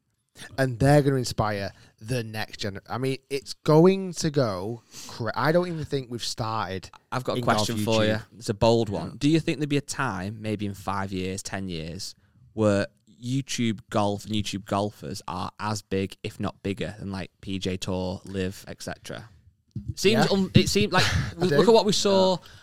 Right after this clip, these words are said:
Speaker 2: yesterday. Five hundred people came on notice of a day. That was just a quick Instagram announcement.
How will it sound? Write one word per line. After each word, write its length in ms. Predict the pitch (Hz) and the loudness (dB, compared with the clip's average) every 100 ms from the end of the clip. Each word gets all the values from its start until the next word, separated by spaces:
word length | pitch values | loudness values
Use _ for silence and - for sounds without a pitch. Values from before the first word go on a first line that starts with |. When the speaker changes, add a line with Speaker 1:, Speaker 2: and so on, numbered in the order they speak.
| _ _ - | _ _ 2
Speaker 2:
yesterday. 720 | 165 - 107 101 110 156 - _ _ _ _ | 2 2 2 2 2 -2 -10 _ _ _ _
Five 200 | - 151 | 4 4
hundred 180 | 143 143 | 4 -2
people 320 | 143 117 110 | 0 0 -2
came 360 | 107 104 95 113 | -2 0 0 0
on 300 | 107 110 110 | 0 0 -2
notice 460 | 110 123 123 110 - | 0 6 6 6 0
of 80 | 107 | -2
a 60 | 113 | -2
day. 460 | - 98 101 131 - | 0 2 2 -2 -4
That 60 | |
was 100 | 113 | -6
just 100 | 113 | -4
a 40 | 117 | -6
quick 380 | - 127 - - | 0 2 2 -2
Instagram 400 | 117 117 - 107 | -6 -6 -4 -4
announcement. 560 | 104 104 104 - - | -2 -4 -6 -10 -12